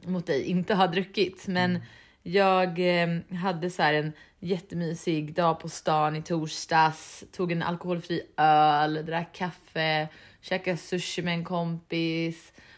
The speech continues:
Speaker 1: lagade mat hemma och sen i fredags var vi på ön, ja. Och sen har jag liksom på kvällarna har jag bara liksom legat hemma och typ så här ätit påskbakelser eller lite godis.
Speaker 2: <laughs>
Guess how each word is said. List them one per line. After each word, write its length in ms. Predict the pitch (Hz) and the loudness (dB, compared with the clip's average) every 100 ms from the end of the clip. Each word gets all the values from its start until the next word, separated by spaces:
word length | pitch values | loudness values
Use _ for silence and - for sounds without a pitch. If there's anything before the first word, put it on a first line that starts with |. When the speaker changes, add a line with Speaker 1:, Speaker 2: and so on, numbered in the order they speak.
| _ | _
Speaker 1:
lagade 320 | - 180 175 | -2 0 0
mat 200 | 170 160 | 0 -2
hemma 500 | - 175 165 156 156 | -2 -2 0 0 2
och 140 | - 175 | 0 0
sen 320 | 190 175 175 - _ _ _ _ _ _ | 0 0 0 -6 _ _ _ _ _ _
i 140 | 202 | -4
fredags 340 | 202 220 190 175 | 2 4 4 0
var 100 | 160 | -2
vi 120 | 139 | -2
på 120 | 123 - | -6 2
ön, 280 | 196 185 170 | 4 4 2
ja. 260 | 143 202 | 2 2
Och 160 | 208 180 | 2 -2
sen 160 | 214 226 | -2 0
har 80 | |
jag 100 | 285 | 0
liksom 180 | 247 220 | 0 -4
på 80 | 208 | -6
kvällarna 380 | 247 226 202 277 | 2 4 4 0
har 60 | |
jag 100 | 294 | 0
bara 280 | 185 147 151 - - - _ | 2 4 2 0 -18 -20 _
liksom 300 | - 165 175 | -18 -10 -4
legat 220 | 170 156 - | -2 0 -2
hemma 300 | 185 165 156 | -2 -2 -4
och 80 | 170 | -6
typ 160 | 160 | -8
så 60 | - | -6
här 200 | - 165 | -2 -2
ätit 280 | 160 175 - | -4 -8 -8
påskbakelser 920 | - - 175 208 196 - 151 - 120 | -10 -8 2 4 4 2 -10 -6 -2
eller 300 | - 175 165 | 2 4 4
lite 260 | 165 180 190 | 4 6 8
godis. 640 | 359 392 392 - 415 415 | 10 10 10 10 8 8
Speaker 2:
<laughs> 320 | - 381 349 | 4 4 4